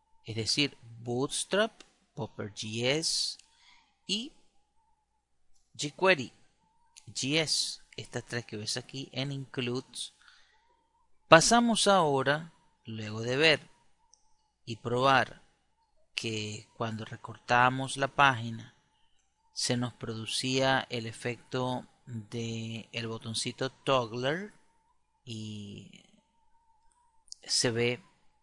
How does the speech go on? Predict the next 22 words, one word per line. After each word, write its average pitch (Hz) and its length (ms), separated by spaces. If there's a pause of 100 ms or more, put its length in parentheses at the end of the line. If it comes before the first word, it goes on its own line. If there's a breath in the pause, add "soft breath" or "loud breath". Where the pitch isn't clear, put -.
(340)
las 120 340
opciones 120 960 (160)
que 120 160
van 110 240
a 120 40
llevar 117 500 (260)
el 135 260
menú. 147 520 (360)
Esto - 220
lo 110 80
vamos 104 320
a 110 60
tocar 123 400
más 98 240
adelante. 123 720 (720)
Necesitamos 170 720
en 165 100
estos 170 300
momentos, 156 580
como 143 320
te 170 140
dije, 135 480